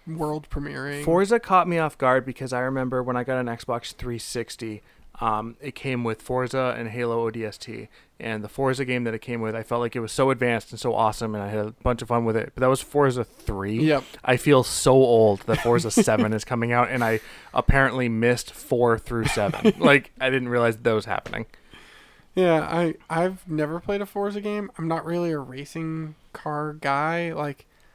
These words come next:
Speaker 1: I, the last racing game I remember playing was San Francisco Rush for the N-, N six four. Can't think of anything else after that
Speaker 2: The
Speaker 1: that
Speaker 2: last racing game I played was Mario Kart eight.
Speaker 1: Oh,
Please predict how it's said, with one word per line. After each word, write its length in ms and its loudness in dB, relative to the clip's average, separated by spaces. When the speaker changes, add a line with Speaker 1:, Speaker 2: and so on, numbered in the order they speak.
Speaker 1:
I, 460 0
the 100 -4
last 380 -4
racing 540 -6
game 240 -6
I 60 -6
remember 360 -6
playing 380 -6
was 120 -8
San 300 -8
Francisco 460 -8
Rush 600 -6
for 180 -12
the 60 -6
N-, 280 -8
N 160 -6
six 240 -14
four. 520 -4
Can't 240 -6
think 160 -4
of 60 -6
anything 300 -2
else 220 -8
after 360 -8
that 220 -6
Speaker 2:
The 60 2
Speaker 1:
that 60 4
Speaker 2:
last 220 2
racing 260 -2
game 180 0
I 40 -2
played 180 -2
was 160 -6
Mario 380 0
Kart 260 -6
eight. 240 -8
Speaker 1:
Oh, 360 4